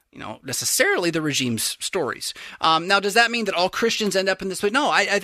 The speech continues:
I think this is a social phenomenon as much as it's a Christian reality, and that God's always working behind those things, and I'm not gonna try to be the scientist who tells you how it's happening.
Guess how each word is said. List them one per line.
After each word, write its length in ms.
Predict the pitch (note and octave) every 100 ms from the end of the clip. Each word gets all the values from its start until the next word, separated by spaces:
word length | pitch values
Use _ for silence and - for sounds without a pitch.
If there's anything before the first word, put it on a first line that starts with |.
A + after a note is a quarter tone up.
| F#3+
I 60 | F#3+
think 120 | A3
this 120 | G3+
is 100 | F3
a 60 | D3
social 340 | - G#3 G#3
phenomenon 460 | F3+ D3 D3 C#3+ C3+
as 100 | C3+
much 160 | D3
as 80 | C#3+
it's 120 | B2
a 40 | A#2+
Christian 340 | - G3+ D3+
reality, 340 | B2+ A#2 A#2 B2
and 100 | C#3+
that 80 |
God's 240 | D3 E3+ F#3
always 160 | E3
working 240 | C#3+ C#3+ B2
behind 400 | A2+ - F3 G3+
those 160 | A3
things, 240 | A#3+ A#3+ F#3+
and 100 | F#3
I'm 80 | A3+
not 120 | A3
gonna 160 | G3
try 160 | E3+ F#3
to 60 | E3+
be 100 | D3+
the 80 |
scientist 400 | C#3 E3 F3+ F3+
who 60 | D3
tells 200 | F3+ D#3+
you 60 | D3+
how 160 | E3
it's 100 | C3+
happening. 380 | F3 G#3 A2